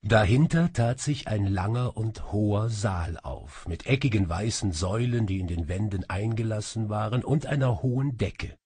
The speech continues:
Der Boden war aus rosa geädertem Marmor. Überall lagen kostbare Teppiche, in die geheimnisvolle Zeichen eingewoben waren.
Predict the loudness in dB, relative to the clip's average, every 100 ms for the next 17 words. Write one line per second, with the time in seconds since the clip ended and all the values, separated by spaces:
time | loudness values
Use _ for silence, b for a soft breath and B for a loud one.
0 | _ _ _ _ _ -4 -2 2 4 6
1 | 6 4 2 0 -4 -4 -4 -2 0 0
2 | 0 0 -2 -2 -4 -2 -4 -4 -2 0
3 | 0 -2 -4 -6 -10 -14 -2 2 4 4
4 | 2 2 2 0 -2 -8 -6 -6 -4 -4
5 | -4 -4 -4 -4 -2 -6 -4 -4 -2 -4
6 | -4 -4 -4 -2 -2 -2 -4 -4 -6 -4
7 | -4 -4 -6 -8 -10 -6 -4 -4 -6 -6
8 | -8 -6 -6 -8 -8 -12